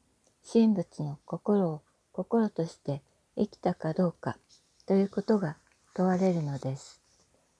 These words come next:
この世の人生が終わり、肉体がなくなった後も、人間には魂が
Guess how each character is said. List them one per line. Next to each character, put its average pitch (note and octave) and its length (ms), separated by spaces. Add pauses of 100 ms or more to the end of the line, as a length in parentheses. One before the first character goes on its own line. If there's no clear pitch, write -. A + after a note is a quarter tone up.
(440)
こ G3 120
の G#3+ 140
世 A3+ 100
の G#3+ 220 (100)
人 A3 240
生 D#3+ 300
が C#3+ 240 (120)
終 D#3+ 200
わ D#3+ 100
り、 D3 100 (800)
肉 F3+ 260
体 G#3 280
が G#3 220 (320)
な F#3 120
く - 140
な G#3+ 160
っ A3 100
た F#3+ 140
後 G3+ 240
も、 C#3+ 160 (800)
人 G3+ 260
間 G3+ 200
に G3+ 180
は D3+ 160 (300)
魂 G#3+ 580
が - 180